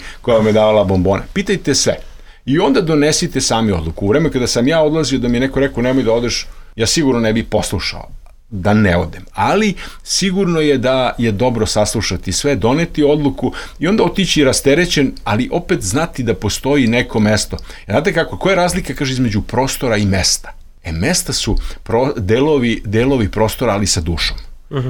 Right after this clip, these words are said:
Speaker 1: I to je to. Svi mi imamo, svi mi koji živimo na ovoj kugli zemaljskoj imamo neka svoja mesta koja, na kojima želimo da budemo, želimo da se bude. Ja nisam volao da se budim nigde drugo. Bio sam pre nekoliko dana nešto, neki sastanak sam imao u Torinu. Torino, Torino je divan grad. Znači,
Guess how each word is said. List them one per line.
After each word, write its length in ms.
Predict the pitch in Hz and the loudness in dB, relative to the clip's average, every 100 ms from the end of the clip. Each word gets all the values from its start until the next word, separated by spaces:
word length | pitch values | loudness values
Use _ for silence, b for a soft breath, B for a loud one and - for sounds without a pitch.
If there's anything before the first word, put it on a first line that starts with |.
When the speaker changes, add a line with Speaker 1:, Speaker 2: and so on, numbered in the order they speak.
| - | -2
Speaker 1:
I 80 | 240 | -2
to 180 | - | 2
je 120 | 170 - | 0 0
to. 160 | 113 - | -6 -8
Svi 220 | - 220 214 | -6 -2 2
mi 160 | 175 | 4
imamo, 300 | 143 123 98 | 4 4 2
svi 200 | - 202 | 0 2
mi 160 | 123 95 | 2 0
koji 200 | - 90 | -4 -4
živimo 340 | 87 104 92 | 0 0 2
na 120 | 104 | 2
ovoj 200 | 98 123 | 2 0
kugli 260 | 107 127 135 | -2 0 0
zemaljskoj 380 | 113 120 143 135 | 2 0 2 2
imamo 220 | 143 127 | 2 2
neka 260 | 123 127 104 | 0 0 -2
svoja 300 | 120 120 113 | 0 2 2
mesta 380 | 98 - - - - | 2 -2 -6 -14 -8
koja, 300 | 127 135 120 | 0 2 2
na 120 | 123 | -2
kojima 320 | 113 143 156 110 | 0 2 2 2
želimo 460 | 98 131 160 147 | 2 2 4 2
da 140 | 123 117 | 2 0
budemo, 500 | 123 117 113 110 101 B B | 0 0 0 0 -2 B B
želimo 380 | 98 95 131 131 | -4 0 2 2
da 120 | 117 | 2
se 160 | 107 117 | 0 0
bude. 220 | 104 117 | 0 2
Ja 100 | 113 | 2
nisam 280 | 156 190 175 | 2 2 2
volao 180 | 139 107 | 2 2
da 60 | |
se 140 | 98 101 | 0 -2
budim 280 | 117 107 104 | -2 0 0
nigde 180 | 113 | 0
drugo. 200 | 95 95 | 0 0
Bio 140 | 120 175 | 0 0
sam 160 | 135 | -2
pre 140 | - 147 | 0 0
nekoliko 320 | 135 - 107 | 0 -2 -2
dana 240 | 117 120 | 0 0
nešto, 240 | 107 - 98 | 0 0 0
neki 300 | 104 - 95 | 0 0 -2
sastanak 380 | 107 110 117 - | 0 0 0 0
sam 100 | 110 | 2
imao 160 | 123 B B - | 0 B B -4
u 80 | |
Torinu. 400 | 110 120 131 131 101 - | 0 2 2 2 0 -6
Torino, 300 | 139 147 135 98 | -6 -2 -2 -2
Torino 260 | 117 123 | -2 0
je 40 | 123 | -2
divan 440 | 92 101 98 98 | 0 2 2 0
grad. 520 | 80 82 82 82 80 B B - | -2 0 0 0 -4 B B -8
Znači, 320 | 87 - | -4 0